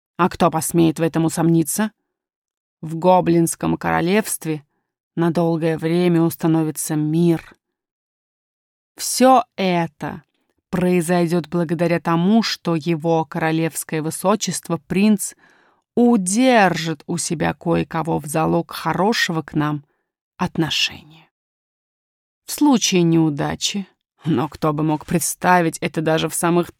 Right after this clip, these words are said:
тайных своих мыслях, настанет время со всей суровостью ввести план, который имел в виду Гламп.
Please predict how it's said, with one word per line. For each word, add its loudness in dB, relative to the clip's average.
тайных 2
своих -6
мыслях, -2
настанет 4
время 2
со -4
всей -2
суровостью -2
ввести -6
план, 2
который 0
имел 4
в -4
виду -2
Гламп. -4